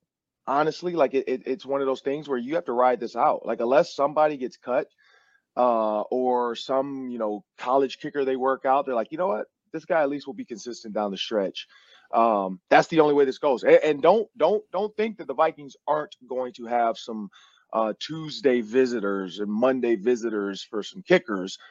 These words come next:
Uh, just see what's out there, 'cause there are some free agents out there. You can look at the list of names. There's some old guys, there's some young college guys have done it.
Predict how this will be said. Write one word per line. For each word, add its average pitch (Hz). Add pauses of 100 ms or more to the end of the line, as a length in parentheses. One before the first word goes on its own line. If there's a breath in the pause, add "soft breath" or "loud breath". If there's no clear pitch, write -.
(260 loud breath)
Uh, 160
just 208
see 226
what's 196
out 180
there, -
'cause 147
there 156
are 165
some -
free 165
agents 156
out 143
there. 147
You 135
can 135
look 143
at 135
the 127
list 135
of 123
names. 131
There's 120
some 107
old 120
guys, 123
there's 113
some 104
young 117
college 117
guys 113
have 95
done 117
it. 131